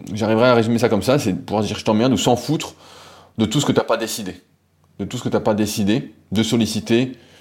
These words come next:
ou de ce qui t'arrive, et, euh... ouais, de, de ce qui t'a-, de ce qui t'arrive, de ce que tu es prisonnier. Je dirais ça comme ça.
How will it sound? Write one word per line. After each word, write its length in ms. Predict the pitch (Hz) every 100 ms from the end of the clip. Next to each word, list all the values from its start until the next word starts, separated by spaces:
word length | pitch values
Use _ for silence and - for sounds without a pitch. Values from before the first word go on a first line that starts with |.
| - _ - _ - _
ou 340 | - 104 117 117
de 100 | 104
ce 80 | -
qui 160 | 113
t'arrive, 540 | 110 101 98 117 131 131 - _ _ _ _ _ _ - - -
et, 260 | 90 98 98
euh... 420 | 87 82 80 76 - - _ _ - - - - - - _ _ _ _ -
ouais, 260 | 127 147
de, 140 | 90 90
de 140 | 107
ce 100 | 104
qui 80 | 120
t'a-, 280 | 120 107 -
de 100 | 107
ce 80 | 104
qui 120 | 123
t'arrive, 420 | 113 110 113 147 110
de 80 |
ce 100 | 110
que 60 | -
tu 160 | 101 127
es 40 |
prisonnier. 500 | - 123 117 104 92 - _ -
Je 60 | -
dirais 220 | 92 95
ça 120 | 104
comme 180 | 101 90
ça. 160 | 90